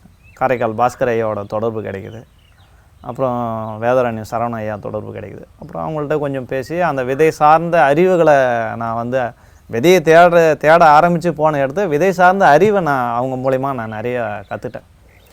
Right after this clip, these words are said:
விதை சார்ந்த அறிவும் முக்கியமா நம்மளுக்கு வேணும் அப்படின்றத அவங்க மூலிமா நான் தெரிஞ்சுட்டேன்.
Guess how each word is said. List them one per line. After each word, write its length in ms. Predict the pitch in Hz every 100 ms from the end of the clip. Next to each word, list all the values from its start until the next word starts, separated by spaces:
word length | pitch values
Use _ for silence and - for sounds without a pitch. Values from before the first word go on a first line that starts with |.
| _ _ -
விதை 220 | 117 123
சார்ந்த 320 | 131 135 143
அறிவும் 720 | 123 139 147 156 147 131 123 117
முக்கியமா 320 | 113 123 123
நம்மளுக்கு 300 | 117 107 104
வேணும் 300 | 117 120 117
அப்படின்றத 420 | 107 110 117 120
அவங்க 380 | 156 131 123 123
மூலிமா 200 | 123 127
நான் 140 | 117
தெரிஞ்சுட்டேன். 480 | 104 120 120 139